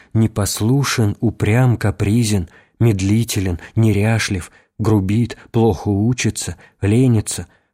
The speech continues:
грызет ногти, поздно приходит домой, вообще не выходит из дому, не читает, только и делает, что сидит над книгой, курит, ворует, обманывает, связался с дурной компанией,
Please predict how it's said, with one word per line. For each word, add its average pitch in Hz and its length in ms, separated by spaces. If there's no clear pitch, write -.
грызет 107 480
ногти, 110 500
поздно 117 300
приходит 95 540
домой, 95 480
вообще 113 480
не 120 140
выходит 101 560
из 95 160
дому, 87 280
не 120 160
читает, 110 640
только 120 300
и 110 60
делает, 113 420
что 107 240
сидит 110 380
над 110 180
книгой, 87 460
курит, 110 460
ворует, 104 600
обманывает, 101 760
связался 107 540
с 101 60
дурной 104 340
компанией, 92 680